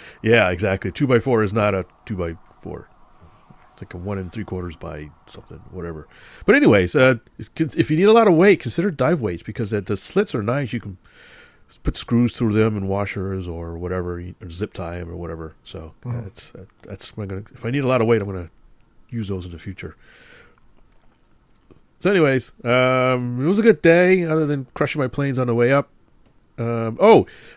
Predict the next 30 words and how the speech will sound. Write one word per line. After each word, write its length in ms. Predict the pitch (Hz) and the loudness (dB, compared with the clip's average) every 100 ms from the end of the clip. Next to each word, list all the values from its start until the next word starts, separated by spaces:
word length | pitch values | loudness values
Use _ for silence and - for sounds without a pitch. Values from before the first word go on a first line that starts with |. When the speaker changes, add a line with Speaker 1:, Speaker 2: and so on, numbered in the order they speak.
| - | 0
Speaker 1:
uh, 240 | 139 151 147 | 6 6 6
I've, 440 | 131 139 117 - - | 4 2 0 -8 -6
I 40 | |
don't 80 | 147 | -2
know 40 | |
if 60 | 156 | -2
you 80 | 147 | 0
saw 120 | 156 | 0
the 60 | 127 | 2
pictures. 400 | 147 156 160 139 | 0 2 2 2
I 120 | 123 | 2
added 280 | 127 127 - | 0 -2 -4
solar 280 | 120 127 | 0 0
panels 400 | 123 127 135 139 | 0 -2 -4 -4
now 200 | 127 135 139 | -6 -6 -10
to 100 | 117 | -12
the 80 | |
top 180 | - 117 | -8 -8
of 60 | 117 | -6
the 80 | 104 | -6
trailer. 420 | 107 117 135 135 _ _ _ _ _ _ _ - | -4 -4 -4 -8 _ _ _ _ _ _ _ -8
Speaker 2:
Yeah. 540 | 190 294 262 147 82 - _ - - _ - - _ | -8 -6 -8 -10 -12 -18 _ -20 -20 _ -20 -20 _
And 180 | 160 156 | -4 -2
Speaker 1:
And 240 | 117 107 101 | -2 -6 -2
Speaker 2:
they 140 | 165 | -2
were 180 | 170 160 | 0 0
there 340 | 151 156 156 | 0 0 0
for 280 | - - 147 | -2 -4 -4
the 120 | 135 | -4
trip? 300 | - 175 - | -6 -8 -8